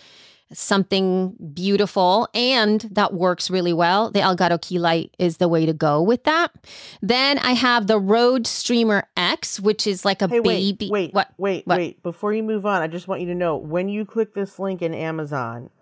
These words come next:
Speaker 2: they also have something called the Key Light Mini, which is
Speaker 1: Yeah.
Speaker 2: sixty. So
Speaker 1: Yes.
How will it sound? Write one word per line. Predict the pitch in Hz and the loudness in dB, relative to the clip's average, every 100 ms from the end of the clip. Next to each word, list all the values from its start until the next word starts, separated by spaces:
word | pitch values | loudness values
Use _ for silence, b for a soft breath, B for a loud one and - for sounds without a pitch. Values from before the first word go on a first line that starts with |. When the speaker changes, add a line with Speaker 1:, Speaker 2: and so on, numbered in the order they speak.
| b b _ | b b _
Speaker 2:
they | 185 - | -4 2
also | 185 214 240 | 2 2 0
have | 220 202 | -2 -2
something | 202 185 | -4 -4
called | 175 190 165 | -4 -6 -4
the | 156 | -8
Key | - 202 190 | -12 -8 -2
Light | 180 170 - | 0 -2 -6
Mini, | 147 151 160 170 185 190 151 113 117 - | -8 -6 -6 -4 -2 -2 -4 -6 -10 -10
which | 147 165 | -10 -2
is | 208 | 0
Speaker 1:
Yeah. | 175 | 0
Speaker 2:
sixty. | - 170 - _ - 98 76 _ _ b b b | -2 -6 -6 _ -16 -16 -18 _ _ b b b
So | _ - 170 156 151 | _ -4 0 0 0
Speaker 1:
Yes. | 139 - | -4 -10